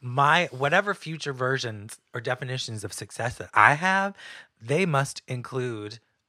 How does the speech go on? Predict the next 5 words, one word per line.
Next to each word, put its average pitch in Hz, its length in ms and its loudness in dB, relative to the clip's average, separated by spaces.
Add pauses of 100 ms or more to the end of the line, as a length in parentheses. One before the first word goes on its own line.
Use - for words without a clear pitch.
um, 107 420 -8 (100)
compassion 120 680 0 (340)
for 143 340 -2
myself, 107 800 -8 (380)
because 110 640 -8